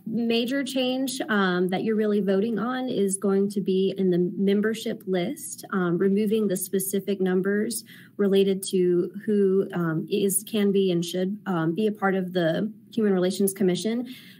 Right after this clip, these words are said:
Removing those numbers in order to expand, um, and make it more available, and also adding some additional suggestions for membership related to serving on H R C A. Um, a lot of the other, uh,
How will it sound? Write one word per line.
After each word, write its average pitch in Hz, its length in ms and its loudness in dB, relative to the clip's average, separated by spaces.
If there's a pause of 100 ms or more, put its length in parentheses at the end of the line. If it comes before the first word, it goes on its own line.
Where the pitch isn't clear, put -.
(120)
Removing 240 340 2
those 214 180 0
numbers 202 420 2
in 196 40 4
order 185 240 2
to 185 260 0
expand, 170 840 -2
um, 160 460 0
and 175 100 2
make 165 160 0
it - 140 -6
more 165 160 0
available, 180 500 0
and 175 100 -2
also 170 320 -4
adding 165 460 -2 (160)
some 185 220 2
additional 170 360 0
suggestions 170 800 -2
for 233 140 -4
membership 240 680 -2 (140)
related 208 460 2
to 208 180 0
serving 214 340 0
on 202 100 2
H 208 240 -2
R 226 120 -2
C 220 580 -2 (720)
A. 208 40 2
Um, 196 920 0
a 208 100 2
lot 202 280 4
of 190 160 0
the 202 140 2
other, 214 600 0 (220)
uh, - 400 -2